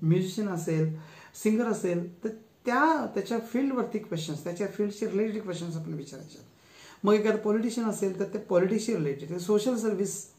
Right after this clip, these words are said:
अ, करणारे एखादी व्यक्ती असेल, social worker, तुम्ही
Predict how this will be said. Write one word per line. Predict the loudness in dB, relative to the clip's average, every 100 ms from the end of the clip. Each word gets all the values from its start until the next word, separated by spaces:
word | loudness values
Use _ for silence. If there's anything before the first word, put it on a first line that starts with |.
| -6
अ, | -2 0 0 -4 -14 -20 _
करणारे | 4 6 6
एखादी | 2 0
व्यक्ती | 0 -2 -4
असेल, | -8 -8 -10 -14 -20 _ _ _ _ -8 -2
social | 0 0
worker, | -2 -2 -2 -10 -14 _ _ _ -4
तुम्ही | 0 2